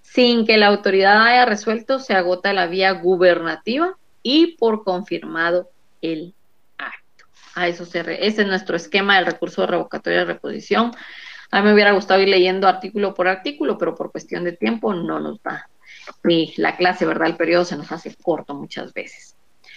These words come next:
Encontramos nuestras preguntas para estudio. Semana diez, pregunta uno. ¿Cómo se le denomina el derecho constitucional que tienen los ciudadanos de dirigir una solicitud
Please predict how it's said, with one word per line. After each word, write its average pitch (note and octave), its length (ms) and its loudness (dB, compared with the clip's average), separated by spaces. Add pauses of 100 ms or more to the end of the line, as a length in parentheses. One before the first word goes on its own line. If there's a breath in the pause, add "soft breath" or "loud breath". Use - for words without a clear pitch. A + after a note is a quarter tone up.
(240 loud breath)
Encontramos A3+ 380 2
nuestras A#3 240 -2
preguntas G3+ 380 0
para F#3+ 180 0
estudio. C#4+ 440 -2
Semana F#3+ 460 0
diez, A3+ 260 0
pregunta F#3 480 -4
uno. C#4 460 -2 (400 soft breath)
¿Cómo B3+ 340 2
se C#4 180 0
le A#3 120 2
denomina F#3+ 500 0
el G#3+ 80 0
derecho G3 400 -4
constitucional G3 960 -2
que A#3 100 0
tienen G#3+ 300 0
los G#3 160 0
ciudadanos F#3 500 2
de F#3+ 140 4
dirigir F#3 420 -2
una G#3 220 0
solicitud F3+ 640 -6